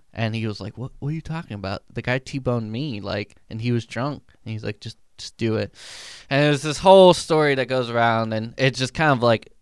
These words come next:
involved his relationship with his girlfriend and, and tying those, all these things together and making it kind of funny. So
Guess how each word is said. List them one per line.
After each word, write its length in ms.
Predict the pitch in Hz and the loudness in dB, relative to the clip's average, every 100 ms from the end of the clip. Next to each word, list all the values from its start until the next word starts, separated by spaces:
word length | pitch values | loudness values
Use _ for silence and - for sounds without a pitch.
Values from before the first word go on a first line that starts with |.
| - | -4
involved 440 | 131 123 120 113 - | -2 4 6 4 2
his 220 | 123 110 | -2 -2
relationship 680 | 107 107 107 - 113 104 | -2 -2 -2 -4 -6 -4
with 220 | 113 107 - | -4 -4 -4
his 300 | 110 107 - | -4 -4 -4
girlfriend 560 | 117 104 - 110 107 | -4 -4 -6 -8 -8
and, 200 | 110 107 - - - - _ | -10 -12 -18 -20 -20 -20 _
and 320 | - 113 107 - _ _ _ _ | -2 -2 -2 -8 _ _ _ _
tying 340 | - 139 123 113 | -2 2 2 2
those, 360 | 120 113 - - _ _ _ _ - | 2 0 -2 -16 _ _ _ _ 2
all 180 | 139 131 | 6 6
these 240 | 123 117 | 6 -2
things 320 | - 117 113 - | -2 -4 -4 -6
together 460 | 113 110 110 107 | -2 0 0 -2
and 180 | 107 110 - - | -4 -8 -16 -8
making 380 | 123 113 117 113 | -4 -4 -4 -8
it 160 | - | -8
kind 160 | 127 117 | -6 -6
of 80 | 107 | -4
funny. 340 | 113 110 110 - - - - - - | -4 -4 -6 -10 -20 -20 -20 -20 -20
So 440 | - 156 143 139 | 0 6 8 8